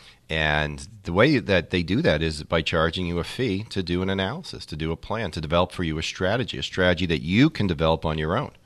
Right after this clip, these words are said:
Um, if you don't have that, then chances are the only way that person gets paid is through the sale of some type of product or some type of, um, investment management service, which may not be appropriate for you. So, yeah, that should be one of the first questions that you ask if they don't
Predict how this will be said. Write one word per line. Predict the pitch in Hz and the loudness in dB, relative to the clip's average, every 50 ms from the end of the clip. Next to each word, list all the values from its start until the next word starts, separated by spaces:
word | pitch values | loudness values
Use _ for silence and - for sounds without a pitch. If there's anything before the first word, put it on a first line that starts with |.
| - - - - - - - - - - - _ - | -20 -20 -20 -20 -20 -20 -20 -20 -20 -20 -20 _ -6
Um, | - 82 82 82 80 80 80 - | -2 0 0 0 0 0 -2 -4
if | - 85 90 | -6 -4 -2
you | 135 190 | 0 2
don't | 247 226 165 | 2 2 2
have | 123 117 139 185 226 226 196 156 | 2 2 2 2 2 2 4 6
that, | 107 90 85 80 82 - - | 8 8 8 8 6 4 0
then | 98 98 90 | -2 -2 -2
chances | - - 127 131 123 127 107 113 | 0 0 0 0 0 2 4 6
are | 110 104 | 6 8
the | 95 90 87 | 8 6 6
only | 95 127 156 | 4 4 4
way | 139 117 113 | 4 4 4
that | 101 101 92 | 6 4 4
person | - 107 98 92 - 90 | 2 0 -4 -2 -4 -4
gets | 78 78 73 - | -4 -4 -4 -4
paid | - - 139 139 101 82 80 - - - - - - - - _ _ | -2 0 2 4 4 4 2 0 -4 -18 -20 -20 -20 -20 -20 _ _
is | - 92 - | -6 -4 -2
through | - 90 | -2 -2
the | 87 - | -2 0
sale | - 95 87 80 | 2 4 4 4
of | 80 - | 4 2
some | - 76 71 | -2 -6 -2
type | - 76 73 - | -2 -2 -2 -2
of | - - | -6 -8
product | - - 50 - - - _ - - - - - | -6 -6 -6 -6 -8 -12 _ -16 -16 -16 -14 -8
or | - 73 73 | -4 -4 -4
some | 71 - - 80 | -4 -4 -6 -8
type | 76 80 76 76 - 76 | -4 -2 -4 -2 -2 -4
of, | 73 71 65 65 | -6 -6 -6 -6
um, | 67 67 67 65 67 65 - _ - | -6 -6 -6 -8 -10 -12 -14 _ -10
investment | 73 67 69 69 - - - - | -4 -2 -2 -2 -2 -6 -8 -6
management | 67 69 69 67 62 - - 57 - | -4 -4 -2 -2 -4 -6 -8 -6 -4
service, | - - 62 55 - - - - | -4 -4 -4 -4 -6 -10 -6 -4
which | - 113 - - | -4 -4 -2 0
may | 139 151 185 | 2 2 4
not | 220 196 170 | 4 4 4
be | - 160 | 4 2
appropriate | 143 - - 139 147 160 - - 80 - | 2 2 2 0 0 0 0 -2 -4 -4
for | - - - 53 | -4 -6 -8 -8
you. | - - - - - - - - - - - - - - | -8 -10 -12 -14 -18 -20 -20 -18 -18 -18 -20 -20 -14 -8
So, | - - 120 113 | -2 2 4 4
yeah, | 113 113 165 - - - | 6 6 6 4 4 6
that | 76 104 113 - | 6 6 6 6
should | - - 117 | 4 0 0
be | 113 120 113 110 101 | 2 2 4 4 4
one | 95 104 | 2 2
of | 101 95 | 2 2
the | 87 | 0
first | - - 107 110 117 - - | 2 2 2 2 2 0 -2
questions | - - 113 101 98 - - - 104 101 90 | 2 4 6 6 6 4 0 -4 -4 -2 2
that | 92 87 - - | 2 2 2 2
you | 80 95 123 156 156 | 4 4 8 10 10
ask | 95 82 85 87 - - | 10 10 10 8 4 2
if | - 95 87 80 | 0 0 4 6
they | 92 98 117 | 8 8 10
don't | 123 120 113 110 104 101 | 10 10 8 8 6 2